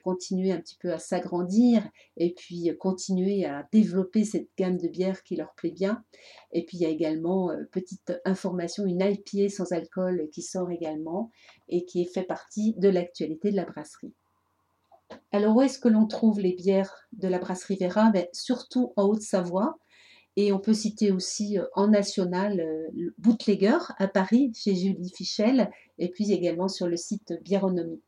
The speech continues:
Vous savez qu'à chaque fin d'interview de portrait de brasseuse, je pose la question à chacune, « Qu'est-ce qui te met en joie ? Qu'est-ce qui te rend joyeuse chaque jour, au quotidien ? » Et voici ce qu'Aline m'a répondu.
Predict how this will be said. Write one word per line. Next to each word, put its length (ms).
Vous 100
savez 300
qu'à 120
chaque 220
fin 220
d'interview 720
de 100
portrait 500
de 120
brasseuse, 760
je 100
pose 180
la 120
question 420
à 60
chacune, « 600
Qu'est-ce 220
qui 120
te 100
met 180
en 160
joie ? 240
Qu'est-ce 200
qui 120
te 80
rend 180
joyeuse 800
chaque 340
jour, 400
au 80
quotidien ? » 640
Et 80
voici 320
ce 140
qu'Aline 320
m'a 100
répondu. 540